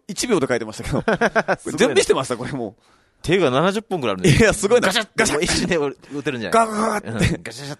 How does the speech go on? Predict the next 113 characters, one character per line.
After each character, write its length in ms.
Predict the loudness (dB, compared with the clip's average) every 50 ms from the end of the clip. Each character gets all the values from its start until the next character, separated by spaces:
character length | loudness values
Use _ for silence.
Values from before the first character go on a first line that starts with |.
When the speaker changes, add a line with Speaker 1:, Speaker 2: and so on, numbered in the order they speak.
| _
Speaker 2:
と。 140 | _ -20 -20 _ -18
Speaker 1:
す 240 | -16 -12 -8 -8 0
げ 180 | 2 2 2
え 40 | 2
な。 200 | -2 -6 -10 -14 -16 _
う 80 | -10 -8
ん。 180 | -6 -8 -8 -10 -16 _ _ _ _ _
え 420 | -4 -4 -2 -2 -2 -2 -2 -2 -2
ー、 40 | 0
ナ 140 | 0 2
ゴ 100 | 2 2
ラ 100 | 2 2
ブ 80 | 2 2
エ 80 | 2 2
ー 60 | 2
ケ 120 | 2 2
ー 20 | 2
ジ 80 | 4
ャ 40 | 2
ガ 80 | 2 2
ネ 100 | 2 2
さ 120 | 2 0
ん、 60 | -2 0
チ 120 | 0 0
ョ 40 | 0
メ 100 | 2 2
マ 140 | 2 0 0
ン 60 | 0
さ 120 | -2 -2
ん、 60 | -2
こ 120 | -2 -4 -4
ん 40 | -4
に 60 | -4
ち 60 | -2
は。 100 | 0 2
ア 40 | 2
ロ 80 | 2
ハ。 280 | 2 0 -2 -4 -4 -12 _ -2
Speaker 2:
や 200 | 0 2 2 2
る 80 | 0 -2
へ。 220 | -4 -6 -8 -8 -12 -14
Speaker 1:
さ 440 | -8 -4 0 0 0 0 0 -2 -6
あ、 60 | -8 -8
え 460 | -8 -6 -4 -4 -4 -4 -6 -8 -10
ー、 20 | -14 _ _ _ _ _ _
今 140 | -8 -8 -8
週 120 | -6 -8
も 60 | -6
寒 220 | -4 -4 -4 -2 0
い 20 |
で 100 | 0 0
す 100 | 0 0
ね 140 | 0 0 0
っ 20 | 0
て 280 | 0 -2 -2 -2 -6 _
来 60 | -12 -8
て 80 | -8
ま 80 | -6 -6
す 100 | -8 -8
ね。 140 | -10 -10 -8
Speaker 2:
う 20 | -10
ん。 20 |
ラ 60 | -10
ン 40 | -4
デ 40 | -2
ィ 20 |
Speaker 1:
割 120 | -2 0 0
と 100 | -2 -4
寒 200 | -4 -4 -6 -6
い 20 | -6
で 80 | -6
す 140 | -8 -6 -8
ね 100 | -10 -10
っ 40 | -10
て。 80 | -12 -16
Speaker 2:
も 40 | -12
来 0 |
て 40 | _
ま 100 | -2 -2
す 40 | -2
ね。 60 | -2
Speaker 1:
え？ 260 | _ _ _ _ -4
Speaker 2:
ラ 100 | -4 -2
ン 80 | -2 -2
リ 80 | -4 -2
ー 40 | -4
レ 60 | -4
ン 40 | -6
さ 80 | -6
ん 60 | -8 -8
も 60 | -8
来 40 | -4
て 80 | -2
ま 80 | -2 0
す 60 | 2
ね。 80 | 2 4
Speaker 1:
ラ 60 | 4
ン 20 |
リ 40 | 4
ー 20 | 4
レ 40 | 2
ン 20 |
さ 140 | 2 0 -2 -2
ん 20 |
も、 80 | -4 -2
こ 140 | 0 0
れ 80 | 0 2
大 160 | 2 0 0
丈 80 | 0 -2
夫 40 | -6
で 60 | -8
す 80 | -10
か？ 140 | -12 -14 -14